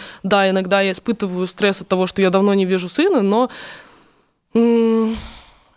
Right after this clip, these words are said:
короче, я думаю, что если бы у меня не было ребёнка, я бы не была сейчас там, где я есть, и у меня не было бы таких чётких поставленных целей, которые у меня есть, правда, потому что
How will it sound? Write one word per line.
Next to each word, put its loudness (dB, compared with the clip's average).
короче, 2
я 2
думаю, 2
что -2
если 0
бы 0
у 2
меня 2
не 2
было 0
ребёнка, -2
я 0
бы 2
не 2
была 2
сейчас -4
там, 2
где 0
я 4
есть, 0
и 2
у 2
меня 4
не 2
было 0
бы 0
таких 0
чётких -2
поставленных 2
целей, 0
которые 0
у -2
меня -2
есть, -6
правда, 2
потому 2
что 0